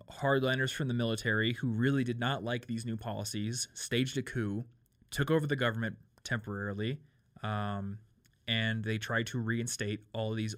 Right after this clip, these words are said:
old Soviet policies where everyone was a lot more restricted in what they could do. There was curfews and all this kind of stuff.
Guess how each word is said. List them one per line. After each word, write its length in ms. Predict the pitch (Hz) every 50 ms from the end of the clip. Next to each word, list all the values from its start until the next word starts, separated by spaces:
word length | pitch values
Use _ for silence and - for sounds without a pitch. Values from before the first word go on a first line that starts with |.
| -
old 400 | 113 110 110 113 110 113 117 113
Soviet 600 | - - - 117 110 104 107 107 107 110 101 - -
policies 680 | 123 113 107 104 104 104 - 110 104 101 104 104 107 - - _ _ _ _ _ _
where 140 | - 101 104
everyone 300 | 110 107 110 110 107 104
was 100 | 104 98
a 40 | 98
lot 240 | 101 104 117 90 104
more 420 | 117 117 113 113 113 113 110 110
restricted 520 | 104 107 - - - 143 131 - - 131
in 60 | 123 117
what 120 | 113 110
they 80 | 113 107
could 200 | - - 110 117
do. 420 | 147 160 165 160 156 156 156 156 151 - - - - _ _ _
There 100 | - - -
was 100 | - -
curfews 440 | - - 165 156 156 160 160 151 147
and 100 | 147 151
all 60 | 147
this 100 | 139 -
kind 160 | - 156 147
of 60 | 147
stuff. 380 | - - 151 147 147 143 -